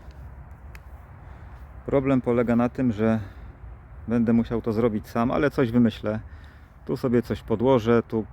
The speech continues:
coś. Jakoś dam radę. W każdym bądź razie to już jest gotowe. Zaraz sobie przygotuję wszystko do postawienia tej bramy i pokażę wam,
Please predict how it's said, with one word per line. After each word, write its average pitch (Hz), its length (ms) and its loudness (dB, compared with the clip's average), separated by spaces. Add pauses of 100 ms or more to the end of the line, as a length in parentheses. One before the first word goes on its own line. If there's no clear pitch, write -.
coś. 101 260 -8 (1600)
Jakoś 147 320 4
dam 117 160 6
radę. 92 280 2 (220)
W - 60 -20
każdym 127 280 0
bądź 123 140 4
razie 117 400 2 (100)
to 147 80 0
już 131 180 2
jest 101 140 0
gotowe. 131 480 2 (800)
Zaraz 123 280 2
sobie 117 280 2
przygotuję 117 560 2
wszystko - 460 -4
do 107 260 2 (200)
postawienia 127 520 4
tej 117 200 0
bramy 110 480 4 (180)
i 117 80 -4
pokażę 104 400 -4
wam, 98 260 -4